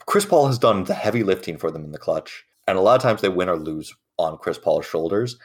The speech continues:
And he's been slowly training Booker and starting to give off the responsibilities. And so now Booker has been like, "All right, I've got the easy clutch situation here. Like, I'm clutch game against the Hornets."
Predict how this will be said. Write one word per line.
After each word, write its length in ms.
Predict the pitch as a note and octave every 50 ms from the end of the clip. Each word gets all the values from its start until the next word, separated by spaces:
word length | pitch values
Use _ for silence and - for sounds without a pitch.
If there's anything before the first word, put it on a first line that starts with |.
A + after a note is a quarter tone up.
| - - - _
And 100 | A2 A2
he's 160 | A#2 A#2+ A#2+
been 140 | A#2+ C3 A#2
slowly 380 | G#2+ - - G2+ G2+ G#2 G2+ F#2
training 540 | - - - E2 D#2+ E2 E2+ F2+ G2+ G#2
Booker 340 | G2+ B2 A#2 A#2+ - C#3+ C3+
and 140 | - - -
starting 280 | - - G2 F#2+ F#2+ F2+
to 60 | E2+
give 200 | - F#2+ F2+ F2
off 180 | F#2 F#2 F2+ -
the 40 | G2
responsibilities. 800 | F#2 - - F2+ E2+ - - F2 F2 F#2+ A2 C#3+ E3+ G3 G3 - - _ _ - - - - -
And 80 | A2
so 180 | - - G#3+ -
now 80 | -
Booker 320 | G#3+ - A2+ A2+ - A#2 G#2+
has 180 | G2+ G#2 F#2+ F#2
been 260 | - G2+ F#2 F2 F2
like, 280 | E2+ E2 D#2+ - - - - _ _ _ _
"All 120 | - G2 C3+
right, 280 | E3 E3+ A2 - - - -
I've 140 | - - F#3+
got 160 | G#3 - G#3
the 120 | - - -
easy 260 | D3 D3+ B2+ A#2 G2
clutch 280 | - - D#2 - -
situation 520 | - - - - E2+ - D#2+ - - - -
here. 400 | - C#2 - - - - - - - _ _ _ _
Like, 240 | - E2 D#2 D2+ - _ _ -
I'm 440 | D#2+ E2 E2+ E2+ E2+ E2+ E2+ E2+
clutch 380 | - - - - G#2 G#2+ - -
game 260 | - G2 F#2+ F#2+ F2+
against 540 | F2 D#2+ E2 F2 F2 F2 - - - - - - - - - _ _
the 60 | - E2
Hornets." 680 | - - A2 F#2+ E2 D2+ - - - - - - -